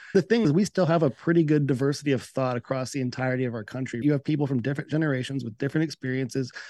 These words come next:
You have people that remember Reagan and fighting against the U S S R. You have people that were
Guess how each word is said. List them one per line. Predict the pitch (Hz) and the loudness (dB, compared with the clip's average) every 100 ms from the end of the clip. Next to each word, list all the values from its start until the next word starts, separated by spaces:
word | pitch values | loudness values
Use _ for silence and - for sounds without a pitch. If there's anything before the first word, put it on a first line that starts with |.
| - - | -18 -12
You | - 170 | 4 4
have | 190 | 6
people | - 175 180 | 2 2 0
that | 156 | 0
remember | 156 160 180 160 131 - - | 2 2 2 2 0 -8 -10
Reagan | 139 123 160 170 160 | -4 2 4 6 4
and | 151 156 | 2 0
fighting | 151 160 170 | 2 4 4
against | 156 147 | 4 2
the | 160 | 2
U | 151 156 | 2 2
S | 147 | 0
S | 139 127 | -2 -4
R. | 139 170 131 | -4 -4 0
You | 143 | 0
have | 160 | 2
people | 175 165 | 2 2
that | 156 | 2
were | 151 151 | 0 -2